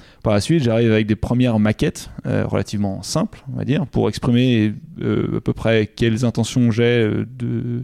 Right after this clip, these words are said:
quels axes, de, quelles pistes on a pour solutionner ce problème. Et je les fais challenger par les intégrateurs et les développeurs, donc c'est-à-dire des, donc des, enfin des ingénieurs en, en, en informatique, euh, qui viennent du coup challenger mon idée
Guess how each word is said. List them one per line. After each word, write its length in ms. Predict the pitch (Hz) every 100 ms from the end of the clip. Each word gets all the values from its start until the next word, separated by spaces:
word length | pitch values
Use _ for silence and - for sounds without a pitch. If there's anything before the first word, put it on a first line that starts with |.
| -
quels 260 | 113 110
axes, 240 | 127 123 -
de, 140 | 110
quelles 180 | 110 117
pistes 280 | - 135 -
on 80 | 117
a 140 | 117
pour 280 | 113 113 107
solutionner 380 | - 117 - 117
ce 80 | -
problème. 360 | 98 123 160 131 - - - - - - - - - -
Et 360 | 156 147 156 156
je 100 | 117
les 60 |
fais 120 | 120 127
challenger 400 | 143 131 123 143
par 200 | - 117
les 120 | 107
intégrateurs 640 | 107 104 101 117 123 113
et 60 | 104
les 100 | 101
développeurs, 560 | 101 98 117 151 165 139 -
donc 140 | 127
c'est-à-dire 260 | - 107 104
des, 280 | 101 101
donc 220 | 104 107 104
des, 160 | 104
enfin 180 | 107 -
des 100 | 101
ingénieurs 460 | 101 101 104 107 98
en, 540 | 95 92 104 117 117 - - - -
en, 40 |
en 60 | 113
informatique, 540 | 104 104 104 147 - - - - - -
euh, 720 | - 117 110 107 104 104 104 104
qui 120 | -
viennent 120 | 117
du 80 | 107
coup 100 | 120
challenger 360 | 117 123 117 113
mon 120 | 107
idée 460 | 98 104 135 143